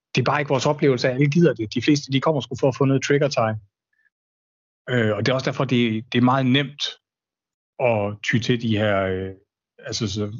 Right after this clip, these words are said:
Wild West, og så bliver det bare en gang, øh, skyderi og, og åben krig, ikke?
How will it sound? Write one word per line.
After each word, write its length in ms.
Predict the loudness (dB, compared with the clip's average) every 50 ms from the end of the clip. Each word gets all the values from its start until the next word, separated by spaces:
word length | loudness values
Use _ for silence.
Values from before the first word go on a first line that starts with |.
| 0
Wild 280 | 2 2 2 2 0 0
West, 320 | 0 0 0 -2 -4 -4
og 80 | -6 -4
så 120 | -2 -2
bliver 160 | 0 0 0 0
det 80 | 2
bare 140 | 2 0 0
en 100 | 0 0
gang, 300 | -2 -2 -2 -4 -6 -8
øh, 120 | -10 -12 -14 -10
skyderi 460 | -4 -2 0 2 2 2 0 -2 -2 _
og, 280 | -2 -2 -2 -2 -4 -8 -12 _ _ _ _ _ _ _ _ _ _ _ _ _ _ _ _ _
og 100 | 0 2 2 2
åben 180 | 2 2 0 0
krig, 180 | 0 -2 -2 -4 -4 -8
ikke? 140 | -10 -10